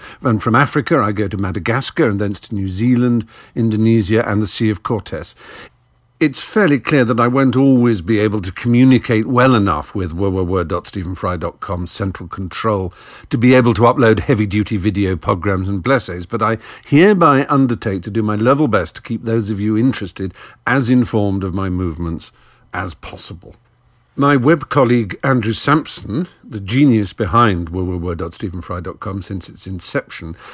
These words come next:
and I both apologise for any teething problems that the migration and overhaul of the site might have caused or might yet cause. Uh, we've had to take elements offline for short bursts of time here and there, and there will naturally be glitches to be ironed out as the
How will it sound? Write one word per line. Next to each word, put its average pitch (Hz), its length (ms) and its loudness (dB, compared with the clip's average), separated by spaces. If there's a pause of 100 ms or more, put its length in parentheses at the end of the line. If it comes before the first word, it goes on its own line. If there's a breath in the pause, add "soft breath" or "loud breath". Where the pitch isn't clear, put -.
and 113 180 -4
I 110 380 2 (300 loud breath)
both 156 560 2
apologise 98 800 -2
for - 120 -8
any 101 160 -2
teething 95 460 -4
problems 87 480 -8
that - 140 -12
the 98 80 -8
migration 95 580 -6
and 92 100 -6
overhaul 92 480 -4
of 82 60 -12
the 85 100 -12
site 90 360 -8 (400 loud breath)
might 131 240 4
have 120 140 -4
caused 139 320 2
or 151 80 4
might 143 220 2
yet 151 280 -2
cause. 92 280 -6 (480 loud breath)
Uh, 135 200 -2
we've 160 320 2
had 180 140 -2
to - 100 -14
take 156 200 2
elements 139 380 4
offline 123 480 2
for 98 100 -6
short 104 320 -4 (200)
bursts 120 400 -2
of 92 100 -12
time 104 320 -2
here 95 160 -4
and 90 100 -4
there, 101 220 -4
and 120 100 -2
there 120 120 0
will 127 160 2
naturally 120 480 0
be 92 160 -6
glitches 117 500 -4
to - 80 -16
be 127 100 -6
ironed 120 320 0
out 120 260 0
as 104 160 -8
the 113 180 -6